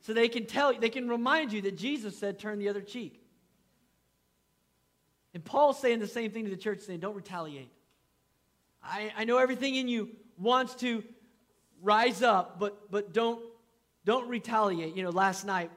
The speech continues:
we were out at, uh, Steve and Sandy Malis' house. Uh, man, we had a great time out there. They invited several of us out.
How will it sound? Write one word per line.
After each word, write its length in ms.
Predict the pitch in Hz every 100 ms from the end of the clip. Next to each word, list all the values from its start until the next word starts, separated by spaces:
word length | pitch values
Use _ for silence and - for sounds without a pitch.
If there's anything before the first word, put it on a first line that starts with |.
| -
we 140 | 165 180
were 120 | 175
out 160 | 165 160
at, 220 | 147 -
uh, 140 | 143 135
Steve 320 | - 202 180
and 80 | 165
Sandy 320 | 190 185 175
Malis' 480 | 165 170 175 170 139
house. 400 | 160 147 139 - _ _ _ _
Uh, 260 | 143 139 127 -
man, 160 | 180 165
we 60 |
had 100 | 160
a 40 | 127
great 240 | 151 143
time 220 | 156 147
out 140 | 143 135
there. 240 | 143 139 123
They 120 | 175
invited 380 | 170 170 170 -
several 300 | 175 165 165
of 80 |
us 140 | 151 160
out. 300 | 160 160